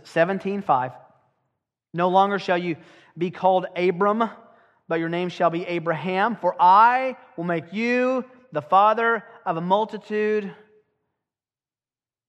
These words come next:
Maybe the most miss-, the most missed, let's say it that, the most missed words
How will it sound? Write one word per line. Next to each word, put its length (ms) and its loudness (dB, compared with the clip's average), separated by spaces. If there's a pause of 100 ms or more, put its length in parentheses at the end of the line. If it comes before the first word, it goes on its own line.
(560)
Maybe 420 -10
the 140 -12
most 320 -12
miss-, 800 -12 (500)
the 60 -10
most 240 -4
missed, 420 -6
let's 140 -16
say 120 -10
it 100 -14
that, 180 -14 (520)
the 80 -12
most 240 -8
missed 500 -10 (2000)
words 580 -4